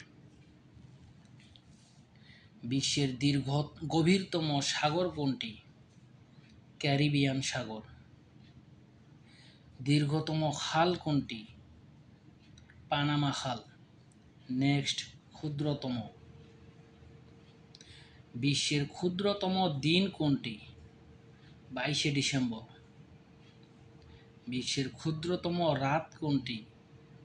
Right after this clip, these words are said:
একুশে জুন। বিশ্বের ক্ষুদ্রতম দেশ কোনটি? ভ্যাটিকান সিটি।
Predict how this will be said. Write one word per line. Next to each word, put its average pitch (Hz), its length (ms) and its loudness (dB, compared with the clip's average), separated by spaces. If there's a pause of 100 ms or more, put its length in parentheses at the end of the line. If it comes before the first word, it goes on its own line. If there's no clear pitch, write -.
(360)
একুশে 147 440 -2
জুন। 123 320 -4 (1600)
বিশ্বের 131 540 0
ক্ষুদ্রতম 180 800 0
দেশ 160 320 4
কোনটি? 135 480 -2 (1120)
ভ্যাটিকান 143 520 -2
সিটি। 120 400 -6